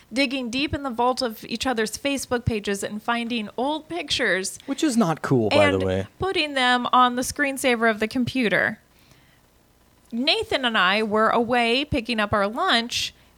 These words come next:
Speaker 1: and one of our other coworkers dug deep in the vault on Nathan's Facebook,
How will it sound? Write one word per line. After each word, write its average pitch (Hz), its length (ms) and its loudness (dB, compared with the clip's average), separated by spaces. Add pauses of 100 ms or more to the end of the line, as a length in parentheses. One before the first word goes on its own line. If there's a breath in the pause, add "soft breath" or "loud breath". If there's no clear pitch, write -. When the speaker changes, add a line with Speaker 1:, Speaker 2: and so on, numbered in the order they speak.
Speaker 1:
and 240 380 2
one 240 200 0
of 269 140 -4
our 262 200 2
other 240 280 2
coworkers 226 880 0 (160)
dug 220 340 0
deep 302 240 -2
in 320 80 -2
the 311 80 -2
vault 247 340 2
on 220 160 -2
Nathan's 214 420 -4
Facebook, 214 560 0